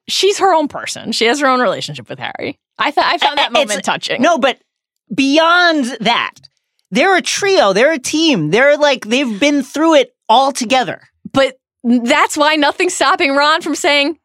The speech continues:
Speaker 2: Yeah.
Speaker 1: "Me too. <laughs> I'll also come with you."
Speaker 2: It's just weird that he told, he, like, that's not something that Harry would do.
Speaker 1: Yes, that's, that's really the thing. So the passage from the book, in, in case anyone listening isn't familiar, is basically Harry's walking past the Great Hall and he, he looks in and,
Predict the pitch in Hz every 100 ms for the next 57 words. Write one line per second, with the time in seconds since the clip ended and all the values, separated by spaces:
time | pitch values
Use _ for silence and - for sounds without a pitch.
0 | _ - 330 381 - 539 587 392 - -
1 | 554 554 571 - - 381 539 392 - 571
2 | - 453 466 - 370 415 440 508 269 131
3 | 185 175 254 220 190 165 143 131 123 131
4 | 170 214 233 220 196 196 196 - 190 165
5 | - 160 143 127 123 123 - - - -
6 | 339 - - 233 269 359 381 226 214 277
7 | 320 - 170 123 127 - 175 - 277 247
8 | 240 320 381 440 - 427 311 156 135 143
9 | 160 175 170 170 170 170 170 170 156 -
10 | 147 139 156 147 143 123 110 92 101 131
11 | - - - _ - 160 156 156 - 190
12 | 175 190 185 165 165 156 147 147 - 131
13 | - 135 135 139 123 135 170 151 220 220
14 | 208 - 180 170 165 156